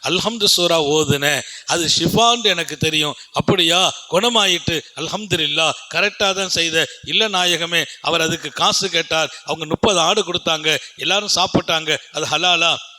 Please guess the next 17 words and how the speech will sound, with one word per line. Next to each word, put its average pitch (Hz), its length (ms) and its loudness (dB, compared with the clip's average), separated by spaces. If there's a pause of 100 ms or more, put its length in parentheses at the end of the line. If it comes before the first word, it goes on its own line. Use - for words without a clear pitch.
(160)
எனக்கு 156 300 -6
கொஞ்சம் 165 240 0
இருந்தா 156 280 -2
கொடுங்களேன்னாங்களாம்." 131 960 -4 (1040)
"இருந்தா 165 380 -2 (540)
எனக்கு 156 340 0
கொஞ்சம் 151 220 -2
கொடுங்க." 135 340 -2 (1000)
அப்படின்னா 160 320 2
என்ன? 156 200 0 (640)
அது 139 180 0
ஹலால், 202 460 2 (1000)
அனுமதி, 226 600 4 (1080)
நாம் 196 200 2
ஓதினோம், 254 680 4 (500)
அவர் 190 180 0
குணமாகிறார் 262 920 2